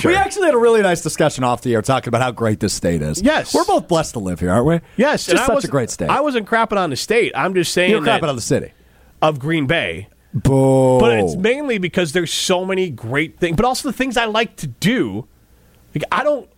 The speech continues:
Speaker 1: for an example, just as a regular fan, and he's Alex Strofe, I'm Jim Rutledge, I don't go to Soldier Field or Wrigley and tour them when there's not games on either. Like, I like going there for a game. So it's not a, "Oh, I don't like Green Bay."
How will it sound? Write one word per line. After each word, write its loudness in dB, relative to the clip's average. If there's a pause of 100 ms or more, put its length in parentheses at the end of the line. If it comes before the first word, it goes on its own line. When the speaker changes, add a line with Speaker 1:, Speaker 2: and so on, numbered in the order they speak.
(160)
Speaker 1:
for 2
an 0
example, -2
just -4
as 0
a -2
regular -2 (220)
fan, -2
and -2
he's 0
Alex -2
Strofe, 0
I'm 0
Jim -4
Rutledge, -2 (260)
I -4
don't -2
go 0
to -4 (420)
Soldier 0
Field 0
or 0
Wrigley 0
and -2
tour 2
them -2 (180)
when 0
there's 0
not -2
games -6
on -2
either. 0
Like, -2 (300)
I -2
like -2
going -2
there 0
for -6
a -6
game. -2
So -2 (260)
it's -6
not -2
a, -8 (200)
"Oh, 2
I 2
don't -2
like 0
Green -6
Bay." -2